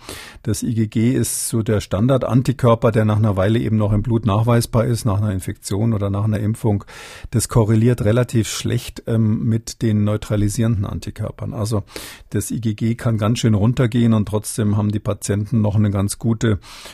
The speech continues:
ähm, Immunabwehr auf der, auf der Antikörperseite.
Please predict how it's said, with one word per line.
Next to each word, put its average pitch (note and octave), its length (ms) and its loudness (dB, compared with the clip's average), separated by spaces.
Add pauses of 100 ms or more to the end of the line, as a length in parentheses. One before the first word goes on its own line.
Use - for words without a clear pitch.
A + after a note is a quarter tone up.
(120)
ähm, G#2 240 2
Immunabwehr A#2+ 1120 4
auf A2 180 -4
der, G#2 340 -2
auf - 200 -6
der G2+ 300 -4
Antikörperseite. B2 1040 0